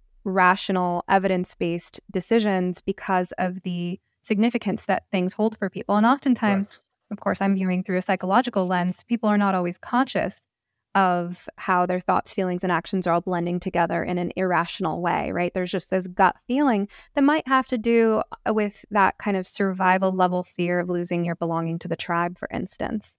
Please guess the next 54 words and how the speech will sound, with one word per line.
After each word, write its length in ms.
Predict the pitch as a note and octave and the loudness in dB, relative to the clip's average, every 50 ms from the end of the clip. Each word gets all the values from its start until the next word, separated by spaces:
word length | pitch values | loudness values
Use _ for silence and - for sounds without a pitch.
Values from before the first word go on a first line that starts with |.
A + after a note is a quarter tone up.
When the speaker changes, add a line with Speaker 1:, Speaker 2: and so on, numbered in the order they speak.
| _ _ _ _ _ | _ _ _ _ _
Speaker 2:
Correct. 280 | _ - C#3+ B2+ A#2 G#2+ | _ -10 -8 -6 -4 2
Speaker 1:
So 420 | - A3 G#3 G#3 G3+ G3+ G3+ G3 | 4 4 6 6 4 4 2 0
Speaker 2:
Yeah, 80 | - G3 - | 0 0 2
Speaker 1:
as 200 | G#3+ A#3+ C4+ - | 2 2 2 2
you've 100 | E4 D4+ | -2 -2
Speaker 2:
that's 60 | C4+ | 0
Speaker 1:
put 60 | - C#4+ | 0 0
Speaker 2:
right. 100 | D4 - | 2 2
Speaker 1:
yourself 280 | C4 - - A3+ G#3+ | 2 2 2 2 4
out 160 | G3+ G3 G3+ | 2 2 2
there, 160 | - G3+ F#3+ F#3 | 2 0 0 2
this 180 | G#3 A3 - | 0 0 0
is, 180 | C#4+ C4+ B3 A#3+ - - | 0 -2 -2 -4 -6 -8
this 120 | B3+ - D4+ | -6 -2 -2
is 140 | C#4 C4+ | 0 2
where 100 | B3+ A#3+ | 4 4
I 80 | A3+ A3+ | 4 4
think 220 | - A#3+ A3+ G#3 | 4 2 2 2
your 100 | A3+ G#3 | 2 2
work 220 | F#3+ F#3 F#3+ - - | 2 2 0 0 0
gets 220 | - - - - | -4 -4 -2 -2
really 420 | F#3 F3 E3+ E3 E3 E3 E3 F3 - _ _ _ _ _ - | -2 0 0 0 0 -2 -2 -6 -10 _ _ _ _ _ -6
exciting 560 | F#3 - - - E3 E3 E3+ - - D#3+ - | -6 -6 -2 0 0 0 2 0 -2 -4 -4
and 100 | - E3+ | -4 -2
interesting, 580 | E3+ F3 - - E3+ - - - - - - | -4 -2 -2 -4 -4 -6 -6 -8 -6 -6 -4
is, 160 | - F#3 F#3 F#3+ - - | -4 -6 -8 -8 -4 -2
uh, 100 | G#3+ - | -2 -2
that 200 | - F#3+ G3 F#3+ | -2 -2 -2 0
you 160 | F3 G#3+ A3+ A#3+ | 0 2 4 4
actually 420 | C#4 D#4 - - - A#3+ G#3+ F#3 | 4 4 2 0 0 0 0 0
put 240 | - _ - C4 A#3+ | -2 _ -2 -2 0
yourself 420 | A3+ G#3 - - F#3+ F3+ F3 - - | 0 -2 0 2 2 2 2 2 -2
in 120 | - F#3+ | -4 -4
public 420 | F#3+ - A3 G#3+ A3 G#3+ - - - | 2 2 2 2 2 0 -4 -6 -6
places 680 | - G3+ F#3 G3 G#3 - - D4+ D#4+ F4 F4+ - - _ _ _ _ _ | -2 0 0 0 0 0 0 0 0 0 -2 -6 -16 _ _ _ _ _
and 180 | - G3+ G3+ G3+ | -2 -2 -2 2
practice 420 | - A3 G#3 G#3+ - - A3+ G#3 - | 4 4 4 4 2 0 -2 -2 0
street 240 | - - G3+ F#3 | -2 0 0 0
epistemology 760 | F#3 - - F#3+ - - F3+ F3+ E3+ E3 E3+ F3 - F3 E3+ | 0 -2 -4 -6 -4 -2 0 2 2 2 0 -2 -2 -2 -2
with 160 | E3+ E3+ - | -2 -4 -4
people 320 | - E3+ E3+ - - E3+ - | -4 -6 -6 -4 -6 -6 -4
about 280 | - F3+ F3+ E3+ - F#3 | -4 -2 0 -2 -2 0
dearly 300 | - E3 E3 D#3+ E3+ E3 | -2 -2 -2 -2 -2 -4
held 360 | E3+ E3+ D#3+ D#3 D#3 E3 - _ _ _ _ _ _ _ _ | -2 -2 -2 -2 -4 -6 -8 _ _ _ _ _ _ _ _
beliefs. 340 | F#3 F3+ - - - - - | -4 -4 -4 -4 -6 -8 -6
Can 160 | - - A3 | -2 2 2
you 60 | A#3 | 2
tell 180 | A#3 - A#3+ A#3+ | 4 4 6 6
us 140 | B3 A#3+ - | 6 4 4
some 100 | A#3+ A#3 | 2 2
of 80 | A3 | 2
those 260 | G#3+ G#3 G3 F#3 - - - | 2 0 -2 -4 -8 -6 0
recent 380 | G3 F#3+ G3+ - G#3 F#3+ - | 0 0 2 2 -2 -4 -4
stories 600 | - - F#3 F3+ F3+ F#3 G3+ A3 A#3 A#3 A3 - | -2 0 2 2 4 2 2 2 0 -2 -4 -10